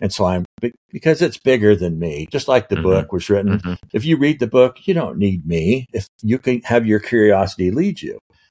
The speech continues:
Speaker 1: You wanna get there quicker? Sure, I could help you. But I think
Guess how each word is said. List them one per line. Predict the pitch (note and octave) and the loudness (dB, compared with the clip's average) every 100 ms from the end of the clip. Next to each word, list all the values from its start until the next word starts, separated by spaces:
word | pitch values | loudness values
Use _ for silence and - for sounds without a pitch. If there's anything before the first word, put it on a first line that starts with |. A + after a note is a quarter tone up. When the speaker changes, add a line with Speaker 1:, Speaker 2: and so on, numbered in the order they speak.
| _ | _
Speaker 1:
You | G#2+ | 0
wanna | A#2 A2+ | 2 2
get | A#2 G#2+ | -2 0
there | G#2 G2+ | -2 0
quicker? | F3+ F#3 D#3+ C#3 | -4 0 -2 -2
Sure, | - A2 | -2 0
I | F#2 F2+ | 2 0
could | E2 B2+ | -4 -2
help | C#3+ - | -2 0
you. | G#2+ | 0
But | G2+ G2 | 2 2
I | F#2+ | 2
think | A2+ G2+ | 0 -4